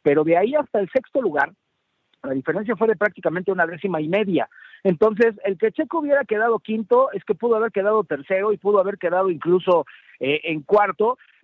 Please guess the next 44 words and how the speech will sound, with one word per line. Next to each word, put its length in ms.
pero 160
ahí 140
se 80
alcanzó 320
a 60
meter 360
George 340
Russell, 380
por 160
ejemplo, 480
que 140
hizo 180
tres 240
décimas, 560
eh, 100
trescientas 480
seis, 280
este, 400
milésimas. 580
Carlos 340
Sainz 260
hizo 200
trescientas 500
veintiocho 440
milésimas 540
y 100
Checo 300
Pérez 320
trescientas 420
cincuenta 380
y 80
ocho 180
milésimas. 520
Es 100
decir, 340
que 120
entre 340
George 340
Russell 600
y 140
Checo 340
Pérez 400
hubo 260
apenas, 500